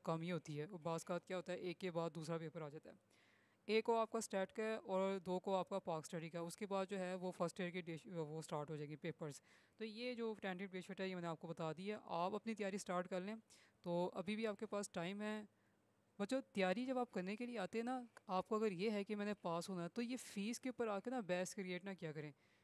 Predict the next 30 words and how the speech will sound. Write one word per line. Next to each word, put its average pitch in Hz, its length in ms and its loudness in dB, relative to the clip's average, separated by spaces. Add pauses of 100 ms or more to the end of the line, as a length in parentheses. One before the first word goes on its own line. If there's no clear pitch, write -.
(120)
कि 190 80 -2
भाई, 202 180 -2
fees 196 420 -4
है, 185 560 4
ये 180 120 4
है, 175 280 2
हर 269 320 2
जगह 185 360 2
पर 208 280 0 (160)
institutions 185 640 -4
है। 185 60 2
अब 190 240 -2
यहाँ 196 200 0
पर 226 340 0
students 202 340 -2
कह 208 120 -2
रहे 202 100 0
थे 208 180 0
कि 196 320 -2
YouTube 240 360 2
में 247 120 -2
आपको 196 360 -2
start 185 300 -8
के 214 80 -8
lecture 196 300 -2
मुश्किल 180 300 -4
से 214 100 -4
ही 196 60 -2
मिलने 165 200 -4
हैं। 233 140 -2